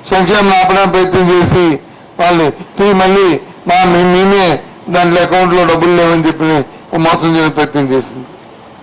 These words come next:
అయినా వాస్తవాలు తెలిసరికి నిజాలు తెలుసు, అందుకే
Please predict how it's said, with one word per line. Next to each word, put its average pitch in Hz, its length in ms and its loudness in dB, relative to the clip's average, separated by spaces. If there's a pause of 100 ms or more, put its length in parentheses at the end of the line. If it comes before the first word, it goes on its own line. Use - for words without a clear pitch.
(1040)
అయినా 214 180 0
వాస్తవాలు 226 420 0
తెలిసరికి 233 480 -2 (1300)
నిజాలు 202 300 0
తెలుసు, 202 360 -2 (1400)
అందుకే 175 280 0